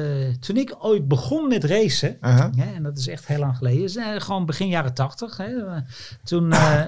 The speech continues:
Speaker 1: eh, dan, dan, dan, ik heb, <laughs> ik heb niet altijd al het advies opgevolgd wat ik kreeg van mensen die al, eh, die daar,
Speaker 2: <laughs>
Speaker 1: die in, in die tijd, eh, heel veel verstand hadden van autosport. Maar een van de dingen die mij wel toen al bijgebleven is, was, eh,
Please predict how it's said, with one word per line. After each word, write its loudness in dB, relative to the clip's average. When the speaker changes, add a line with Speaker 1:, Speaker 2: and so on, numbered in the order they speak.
Speaker 1:
eh, -4
dan, -2
dan, -2
dan, 0
ik -8
heb, -8
<laughs> -4
ik -12
heb 0
niet 4
altijd 4
al 2
het 2
advies 2
opgevolgd 4
wat 4
ik 0
kreeg 2
van 4
mensen 4
die 6
al, 8
eh, 8
die 10
daar, 8
Speaker 2:
<laughs> 0
Speaker 1:
die 10
in, 6
in 8
die 10
tijd, 4
eh, 6
heel 8
veel 4
verstand 4
hadden 4
van 0
autosport. -2
Maar 6
een 6
van 4
de 6
dingen 6
die 6
mij 8
wel 6
toen 6
al 6
bijgebleven 2
is, -4
was, 4
eh, 8